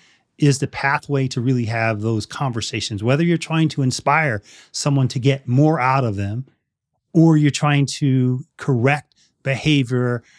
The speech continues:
for the folks that you're leading. The pathways are through sort of those informal connections. When you have to have that conversation, whether it's positive or corrective, and you haven't built connections, it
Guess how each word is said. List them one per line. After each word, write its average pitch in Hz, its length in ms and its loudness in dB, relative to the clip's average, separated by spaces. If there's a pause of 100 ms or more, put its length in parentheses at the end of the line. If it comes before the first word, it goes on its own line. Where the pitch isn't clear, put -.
(100)
for - 180 -2
the 127 100 0
folks - 320 -2
that 131 220 -2
you're 123 240 0
leading. 120 600 2 (460)
The 139 100 0
pathways 151 640 -2
are 127 80 0
through 135 260 -2
sort 135 200 -4
of 120 80 -6
those 127 300 -2
informal 156 580 2
connections. 123 800 -2 (560)
When 160 320 4
you 190 140 6
have 190 200 2
to 151 80 -4
have 147 240 0
that 139 260 -2 (640)
conversation, 151 680 0
whether 131 200 0
it's 120 100 -8
positive 175 760 0
or 135 220 0
corrective, 127 680 -2 (380)
and 139 140 4
you 185 80 6
haven't 165 240 2
built 156 200 0
connections, 127 840 -2
it 165 160 -8